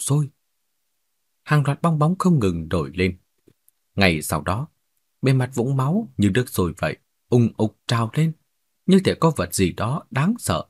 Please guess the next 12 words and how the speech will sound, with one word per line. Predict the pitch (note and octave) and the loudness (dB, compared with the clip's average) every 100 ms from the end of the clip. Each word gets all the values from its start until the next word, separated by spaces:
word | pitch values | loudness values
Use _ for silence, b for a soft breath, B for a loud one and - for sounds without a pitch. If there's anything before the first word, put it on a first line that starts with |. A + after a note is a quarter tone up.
| _ - | _ -2
đang | E3 | 0
từ | A#2+ G2 | 2 2
từ | F#2+ | 0
tỉnh | F#2 G#2 D#2+ C#2+ | 0 -2 -2 -2
lại | F2+ D2+ - | -2 -2 -6
trong | - F#2 D2+ | -4 -4 -2
vũng | - F2 | -2 -2
máu | G2 G2+ | -4 -4
đó. | G2 C3+ F#3+ _ _ _ _ _ _ - | -4 -4 -8 _ _ _ _ _ _ -4
Không | F#2 F#2 F2+ | -2 -2 0
phải | G2 D#2 E2 | 0 0 -2
chứ, | C#3 F3 | -2 -2